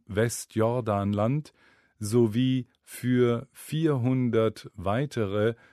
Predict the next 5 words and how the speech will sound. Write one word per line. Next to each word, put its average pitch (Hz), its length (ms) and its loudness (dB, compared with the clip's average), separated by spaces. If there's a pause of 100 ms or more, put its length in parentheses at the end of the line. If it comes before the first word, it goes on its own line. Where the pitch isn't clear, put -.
(140)
im 113 420 2
besetzten 117 920 -2
Ostteil 127 840 -2
Jerusalems 110 1300 0
veröffentlicht, 101 1120 -4